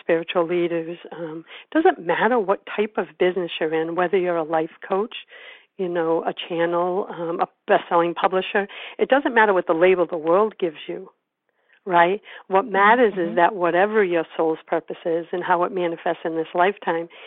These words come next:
Speaker 1: is that you show up fully, um, to be seen for the truth of who you are,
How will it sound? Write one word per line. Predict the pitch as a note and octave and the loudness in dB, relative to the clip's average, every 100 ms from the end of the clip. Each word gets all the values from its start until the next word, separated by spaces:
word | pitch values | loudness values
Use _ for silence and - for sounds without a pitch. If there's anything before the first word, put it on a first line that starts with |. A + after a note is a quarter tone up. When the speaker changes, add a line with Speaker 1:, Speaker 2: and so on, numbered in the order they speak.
| - - | -20 -12
Speaker 1:
is | F3+ D#3+ | -10 -2
that | G3 | -4
you | G#3 A#3 - - | -2 -6 -6 2
show | G3+ | 4
up | F#3+ F3 - - | 4 2 -6 0
fully, | G#3+ B3+ A3 F#3 F#3 _ - - - - - | 2 4 2 -4 -8 _ -20 -20 -20 -12 -4
um, | G3 G3+ A#3+ | -4 -4 -8
to | - | -6
be | G3+ A3 - - | -2 -4 -6 -6
seen | A#3 A#3+ B3 - | -2 0 0 -2
for | F3 | 0
the | E3 | 0
truth | - A3+ - | 0 -4 -2
of | - | -4
who | G#3+ | -4
you | F#3 F3 E3+ | -4 -4 2
are, | G3+ B3+ - F#3 | 4 4 2 -4